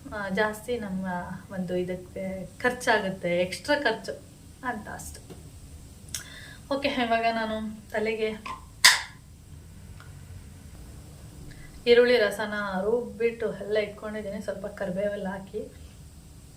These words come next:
ಸ್ವಲ್ಪ ಜಾಸ್ತಿನೇ ಮಾಡಿದ್ದೀನಿ. ಅವಾಗವಾಗ ರುಬ್ಬಕ್ಕೆ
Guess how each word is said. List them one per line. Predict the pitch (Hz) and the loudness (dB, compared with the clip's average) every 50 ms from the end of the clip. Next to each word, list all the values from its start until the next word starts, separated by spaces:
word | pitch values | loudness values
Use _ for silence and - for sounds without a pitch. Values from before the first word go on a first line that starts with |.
| - - - - - | -18 -16 -14 -8 -2
ಸ್ವಲ್ಪ | - 214 190 190 196 196 180 208 | 0 2 2 4 4 4 6 6
ಜಾಸ್ತಿನೇ | 180 185 214 - - 247 220 214 214 208 202 190 | 6 6 6 4 2 0 0 2 2 0 2 2
ಮಾಡಿದ್ದೀನಿ. | 185 185 185 185 180 180 180 196 220 - - - - - - - - - 240 214 | 2 2 2 2 0 0 -2 -2 -6 -8 -12 -14 -16 -16 -16 -16 -12 -6 -2 2
ಅವಾಗವಾಗ | 214 220 214 208 220 220 220 214 214 214 208 202 | 4 4 4 6 8 8 8 8 8 6 4 4
ರುಬ್ಬಕ್ಕೆ | 202 190 196 208 202 - 220 | 4 4 4 4 2 2 4